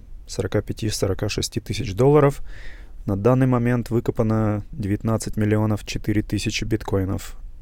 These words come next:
И осталось копать менее двух миллионов, один миллион девятьсот девяносто шесть тысяч, я примерно округлил, что составляет девяносто с половиной процентов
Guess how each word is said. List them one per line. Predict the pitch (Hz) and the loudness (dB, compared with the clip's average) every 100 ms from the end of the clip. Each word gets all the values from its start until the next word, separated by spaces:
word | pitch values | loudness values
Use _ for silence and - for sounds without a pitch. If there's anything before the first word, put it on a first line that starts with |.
| - | -6
И | 135 | 4
осталось | 147 135 - 131 131 | 4 4 4 6 4
копать | - - 123 120 | 0 4 4 4
менее | 110 113 143 135 | 2 0 2 0
двух | 123 123 123 | 0 -2 0
миллионов, | 135 131 135 117 98 - | 2 4 4 2 0 -2
один | 113 113 | 0 0
миллион | 117 113 110 | 2 2 2
девятьсот | 107 107 117 | 2 0 0
девяносто | 104 104 104 - | 0 0 0 -2
шесть | - 104 - | -2 -2 -2
тысяч, | 107 - - - - - | -4 -4 -6 -10 -10 -4
я | 135 | -2
примерно | 101 104 98 101 | 0 0 0 -2
округлил, | - 131 123 175 196 - - - - - - - - - | -2 -2 2 0 0 -8 -14 -14 -14 -16 -16 -14 -14 -14
что | - 127 | -2 2
составляет | 135 - 120 120 123 120 | 2 4 6 8 10 8
девяносто | 107 110 120 123 - 120 113 113 | 6 2 2 0 0 0 2 2
с | 110 | 0
половиной | - 110 104 107 110 101 | 0 0 2 2 0 0
процентов | 104 - - 101 92 95 - | -2 -2 -2 -2 -2 -6 -6